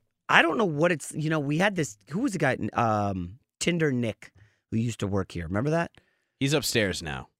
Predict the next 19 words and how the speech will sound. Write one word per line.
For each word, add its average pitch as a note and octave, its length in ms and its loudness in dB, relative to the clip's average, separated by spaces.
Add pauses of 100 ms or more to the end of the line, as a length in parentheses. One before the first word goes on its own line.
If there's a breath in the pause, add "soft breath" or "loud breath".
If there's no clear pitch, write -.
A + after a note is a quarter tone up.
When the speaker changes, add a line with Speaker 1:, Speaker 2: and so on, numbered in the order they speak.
(120)
Speaker 1:
Yeah, D#3+ 180 6
yeah, A#2 140 -2
yeah. F2+ 180 -6
He D#3+ 140 -2
listens F3 380 -2
to D#3 40 -6
the C#3+ 100 0
show C3 200 0
sometimes, A#2 480 -2
will G#2+ 80 -4
text - 280 -4
me A#2 80 0
out A2 120 2
of G#2+ 60 -2
the G#2+ 40 -2
blue G#2 300 2
about F#2+ 240 -2
something. F#2+ 400 -6 (760)
Um, F#2 480 -4